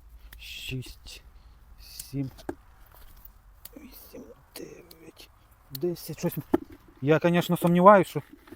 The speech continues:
з цього щось получиться. Ну, але ж люди роблять, хвалять. Попробуємо і ми. Може, воно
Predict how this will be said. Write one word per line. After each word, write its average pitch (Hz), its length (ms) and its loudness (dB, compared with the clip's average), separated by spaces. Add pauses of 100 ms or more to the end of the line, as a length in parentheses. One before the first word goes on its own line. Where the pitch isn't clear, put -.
(160)
з - 40 -20
цього 151 220 0
щось - 180 -4
получиться. 143 500 -2
Ну, 170 80 2
але 185 180 6
ж - 120 -2 (440)
люди 165 220 0
роблять, 156 340 -2
хвалять. 139 380 -2 (100)
Попробуємо 151 460 -2
і 139 40 -2
ми. 120 100 -4 (1400)
Може, 143 220 0
воно 156 240 2